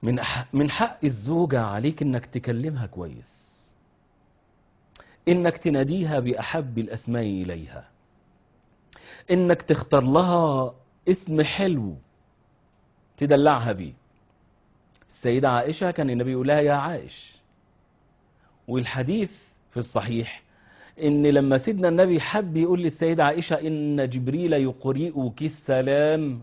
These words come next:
قال: "يا عائش، إن جبريل يقرئك السلام".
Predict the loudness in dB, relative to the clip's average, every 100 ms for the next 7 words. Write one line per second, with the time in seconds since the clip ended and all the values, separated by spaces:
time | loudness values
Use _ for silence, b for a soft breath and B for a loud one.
0 | 0 4 6 8 6 4 2 2 2 -2
1 | -4 -12 -20 b b b b b b 2
2 | 6 4 2 0 2 4 6 4 4 0
3 | 2 0 0 -2 -8 0 2 4 4 4
4 | 0